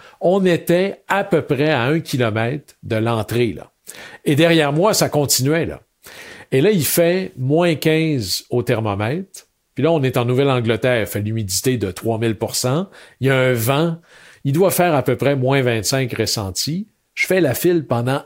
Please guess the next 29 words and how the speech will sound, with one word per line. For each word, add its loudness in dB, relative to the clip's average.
une 2
heure, 0
là. -2
Il 0
y 2
a 2
des... 2
Moi, 2
j'étais 0
habillé 0
comme -2
un -2
ours. -2
Il -2
y -2
a -2
des 2
gens 2
qui 0
étaient 0
habillés 0
comme -2
des 0
ados. -2
Et 0
quand 2
ça 4
a 4
été 2